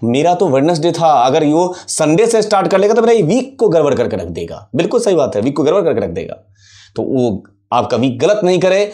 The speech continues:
उसके लिए आपके पास ऑप्शन होना चाहिए कि आप इसको बोल सको, "नहीं भाई साहब, मेरा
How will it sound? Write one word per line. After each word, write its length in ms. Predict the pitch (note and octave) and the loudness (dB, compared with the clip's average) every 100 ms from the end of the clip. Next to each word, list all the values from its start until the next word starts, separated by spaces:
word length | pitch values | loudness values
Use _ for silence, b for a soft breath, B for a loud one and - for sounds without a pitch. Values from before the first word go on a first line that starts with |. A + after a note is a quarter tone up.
| B | B
उसके 320 | A#3 A3+ - A#3+ | -4 -2 0 2
लिए 160 | A3+ | 2
आपके 420 | G#3+ E3 D#3+ - | 2 0 -2 -2
पास 420 | D#3+ E3 E3 - - | 0 0 0 -4 -2
ऑप्शन 360 | F#3+ G3 - C#4 | 0 0 0 2
होना 260 | A3+ A3+ | 2 2
चाहिए 400 | G#3 G#3 G#3 G#3+ G#3+ B B _ | 2 2 2 0 -2 B B _
कि 320 | B3+ C4+ F3+ - | 0 2 0 0
आप 180 | E3+ E3 | 0 0
इसको 220 | E3+ G3+ | 0 0
बोल 240 | F3 C4+ | 2 2
सको, 260 | B3 A#3+ A3 | 0 2 2
"नहीं 220 | F#3 A#3+ | 2 2
भाई 180 | A#3 G#3 | 2 2
साहब, 360 | F#3 F3 C3 G2+ | 2 2 0 0
मेरा 380 | A2+ D3 E3+ | 0 2 2